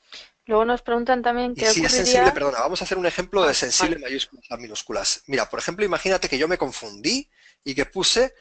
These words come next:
Speaker 2: la G esta que era minúscula, la puse en mayúscula. ¿Qué es lo que pasa? Bueno, pues no, pasa que no, que no pasa nada, porque realmente get element by I D con la G mayúscula, él no lo entiende.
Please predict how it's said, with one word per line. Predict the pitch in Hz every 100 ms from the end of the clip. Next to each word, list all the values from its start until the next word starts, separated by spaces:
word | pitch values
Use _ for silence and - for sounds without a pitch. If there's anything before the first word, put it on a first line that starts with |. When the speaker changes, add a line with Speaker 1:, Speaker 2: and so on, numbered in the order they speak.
| _
Speaker 2:
la | 123 127
G | 127 - 214 202
esta | - 147
que | 160
era | 156
minúscula, | 156 175 - 185 131
la | 113
puse | 175 -
en | 151
mayúscula. | 117 113 110 - 110 98 - _ _ _ _ _
¿Qué | -
es | 185
lo | 208
que | 170
pasa? | 156 131 107 92 _ _ _ _ _ _ _ _ _
Bueno, | 120 104 90 _ _
pues | - 104 -
no, | 113 131
pasa | - 135 156 -
que | 117
no, | 113 131 110 -
que | 110
no | 123
pasa | 123 -
nada, | 127 117 95 -
porque | - - 104 101
realmente | 113 123 127 143 113 _ _ 117 107
get | 131 139
element | 143 131 131
by | 127 127
I |
D | 127 143
con | - 101
la | 98
G | -
mayúscula, | 131 127 139 - 151 151 139
él | 123 98
no | 113
lo | 107
entiende. | 98 - 107 95 92